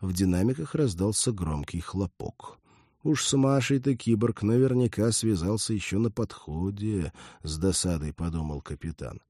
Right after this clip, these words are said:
Он как подпрыгивает. «Нельзя!» на всякий случай негромко приказал Олег,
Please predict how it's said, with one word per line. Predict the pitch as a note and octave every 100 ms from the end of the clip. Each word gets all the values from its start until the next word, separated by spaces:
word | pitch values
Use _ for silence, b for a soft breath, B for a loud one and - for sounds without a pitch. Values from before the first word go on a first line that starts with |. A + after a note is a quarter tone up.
| _
Он | D2+ F#2+ B2 C3
как | B2+ C3 - -
подпрыгивает. | - G#2 - G2+ F2+ D2 C2+ B1 G#1 - - - _ _ _ B B B B B B B B
«Нельзя!» | - C#2 D#2+ G#2 D#2+ G#2 E3+ - _
на | E2+ F#2
всякий | - F2+ -
случай | D#2 E2+ D#2+ -
негромко | F2 F2+ F2 D#2 -
приказал | E2+ E2+ E2 D#2 D2+
Олег, | D#2+ A#2+ B2+